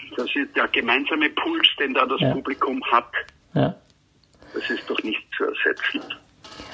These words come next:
Speaker 2: Ähm, sehen Sie in der Corona-Pandemie auch Chancen?
Speaker 1: Ja,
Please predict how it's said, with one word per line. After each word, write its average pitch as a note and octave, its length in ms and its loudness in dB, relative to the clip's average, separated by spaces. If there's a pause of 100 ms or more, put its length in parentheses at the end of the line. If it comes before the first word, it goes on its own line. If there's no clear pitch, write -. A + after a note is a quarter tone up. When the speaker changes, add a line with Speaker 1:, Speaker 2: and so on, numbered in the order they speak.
(400)
Speaker 2:
Ähm, C3 480 8 (120)
sehen C#3+ 400 6
Sie D#3+ 180 4
in D#3+ 180 8
der D3 140 12
Corona-Pandemie C#3+ 1040 8
auch - 380 6
Chancen? A#2 580 6 (4000)
Speaker 1:
Ja, D#3 220 8